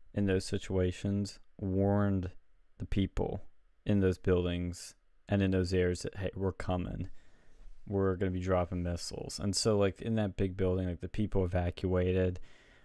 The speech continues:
I know in the Syria strikes, we warned Russia, I think, Syria, Israel,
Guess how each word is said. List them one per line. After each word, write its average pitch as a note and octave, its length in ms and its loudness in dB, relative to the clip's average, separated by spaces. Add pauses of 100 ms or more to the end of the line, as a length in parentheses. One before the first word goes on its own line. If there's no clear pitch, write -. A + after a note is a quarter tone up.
I G2 100 -6
know G2 180 4
in G2 60 4
the F2+ 80 0
Syria F#2 400 2
strikes, F2+ 680 0
we F#2+ 100 -2
warned F#2 400 0
Russia, F2 720 0
I G2 80 -2
think, F2 480 -6 (300)
Syria, F2+ 680 2
Israel, F2+ 580 -2